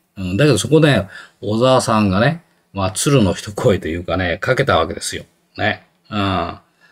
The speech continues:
なんでみんなしょぼんとしてるんだと。我々の方が合計したら多いじゃないかと。ね。我々がまとまれば政権交代だと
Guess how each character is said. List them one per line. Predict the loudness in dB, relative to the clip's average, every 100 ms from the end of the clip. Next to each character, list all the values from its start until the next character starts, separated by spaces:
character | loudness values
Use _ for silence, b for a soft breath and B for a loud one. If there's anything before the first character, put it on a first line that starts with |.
| _
な | -2 4 4
ん |
で | 6
み | 6 6
ん |
な | 4
し | 4
ょ | 4
ぼ | 2
ん | 0
と | -4
し |
て | -4
る | -6
ん | -6
だ | -12
と。 | -20 _ _ _ _ _ -2
我 | 2 6
々 | 6 6
の | 6 8
方 | 6 6
が | 2
合 | 4 4 6
計 | 2
し | 4
た | 2
ら | 6
多 | 6 6
い |
じ | 4
ゃ |
な | 0
い | -4
か | -8
と。 | -18 _ _ _ -4
ね。 | 0 0 -4 _ _ _ -4
我 | 0 4
々 | 6 6 6
が | 4
ま | 4 4
と |
ま | 4 4
れ | 2
ば | 0 -6 -8
政 | -2 0
権 | 2 2
交 | 2 2
代 | 2 0
だ |
と | -4